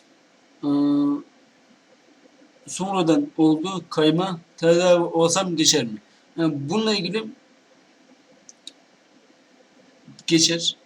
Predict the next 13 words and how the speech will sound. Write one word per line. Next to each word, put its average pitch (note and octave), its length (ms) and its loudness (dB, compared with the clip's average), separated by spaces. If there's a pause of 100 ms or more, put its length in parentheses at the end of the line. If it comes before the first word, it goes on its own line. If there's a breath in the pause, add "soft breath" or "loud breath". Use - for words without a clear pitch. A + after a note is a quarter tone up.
Ee, C#3+ 420 0
kayma E3 460 -2 (1400)
ya E3+ 380 0 (120)
çocukluktan E3+ 680 -2
gelen D#3+ 240 2
bir C#3 60 -2
şeydir - 400 0 (540)
ya D#3 180 2
da G3+ 220 -4 (380)
sonradan E3 640 0
olan B2+ 320 -6
bir A#2+ 40 -6
şeydir. C#3+ 380 -6